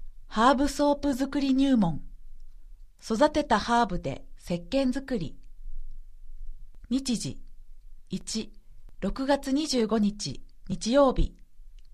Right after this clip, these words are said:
二、七月四日火曜日。三、七月九日日曜日。各日十三時三十分から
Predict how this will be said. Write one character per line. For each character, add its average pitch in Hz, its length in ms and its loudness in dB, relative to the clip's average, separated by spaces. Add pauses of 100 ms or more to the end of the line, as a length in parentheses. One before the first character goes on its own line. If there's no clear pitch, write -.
(180)
二、 208 240 2 (520)
七 - 260 -4
月 254 260 2
四 240 140 4
日 226 320 -4 (240)
火 - 120 -2
曜 254 240 6
日。 - 180 -8 (640)
三、 196 380 0 (500)
七 - 240 -4
月 269 220 0
九 262 100 -4 (240)
日 - 260 -2 (240)
日 190 280 -2
曜 269 180 6
日。 156 180 -6 (840)
各 - 280 -4
日 175 260 -6 (420)
十 254 200 0
三 277 280 2
時 233 80 -2
三 233 260 0
十 285 120 0
分 220 300 0
か 151 140 -4
ら - 140 -8